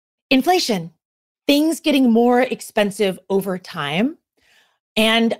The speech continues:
our recent numbers are showing that prices are increasing at a rate about six percent per year. It was even a little bit more last year. And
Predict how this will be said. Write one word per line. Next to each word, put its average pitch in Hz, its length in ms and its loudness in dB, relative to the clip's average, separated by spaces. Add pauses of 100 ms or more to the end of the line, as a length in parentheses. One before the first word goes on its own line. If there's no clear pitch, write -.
our 262 280 2
recent 226 440 -4
numbers 190 320 -2
are 208 60 -2
showing 190 440 -2
that 170 340 0
prices 202 500 -2
are 196 240 0
increasing 202 640 -4
at 185 140 -2
a 190 80 0
rate 180 420 -4
about 240 280 0
six - 320 -6
percent 185 460 -4
per 190 160 -10
year. 226 480 -2
It 170 80 -10
was 160 180 -6
even 165 460 -8 (240)
a 185 60 -2
little 175 200 -2
bit 165 160 -4
more 170 240 -2
last 220 380 -2
year. 233 380 0 (560)
And 262 320 0